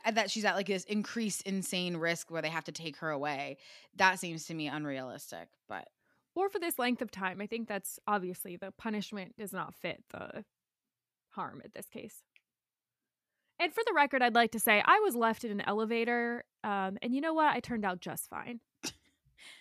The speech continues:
Speaker 1: Um, yeah, this goes back to my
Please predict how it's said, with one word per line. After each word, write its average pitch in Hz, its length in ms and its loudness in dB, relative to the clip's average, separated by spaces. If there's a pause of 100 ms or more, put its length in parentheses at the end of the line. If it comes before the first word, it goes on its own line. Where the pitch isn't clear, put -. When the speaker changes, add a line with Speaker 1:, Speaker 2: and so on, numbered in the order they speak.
(400)
Speaker 1:
Um, 196 420 0 (380)
yeah, 240 300 6 (340)
this 262 160 -2
goes 359 140 6
back 247 240 6
to 247 80 -2
my 180 340 2